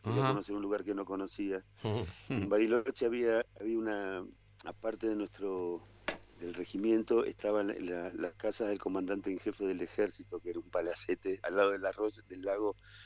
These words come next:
Speaker 1: Nahuel Huapi, que ni te cuento.
Speaker 3: Sí.
Speaker 1: Iban de vacaciones,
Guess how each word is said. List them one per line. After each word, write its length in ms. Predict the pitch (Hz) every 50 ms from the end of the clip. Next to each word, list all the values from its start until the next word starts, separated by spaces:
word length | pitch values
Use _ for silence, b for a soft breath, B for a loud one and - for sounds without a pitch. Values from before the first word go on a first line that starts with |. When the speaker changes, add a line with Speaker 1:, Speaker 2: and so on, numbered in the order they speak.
| B - -
Speaker 1:
Nahuel 200 | 92 92 104 107
Huapi, 280 | 104 104 95 - - 110
que 100 | 104 101
ni 120 | 95 107
te 160 | 101 - 107 -
cuento. 460 | - 113 110 101 101 95 - 104 107
Speaker 3:
Sí. 180 | 104 - - 107 98 95 92 - -
Speaker 1:
Iban 240 | 107 120 123 127
de 60 | 123 117
vacaciones, 760 | 110 107 - 110 - - 135 131 117 107 98 90 - -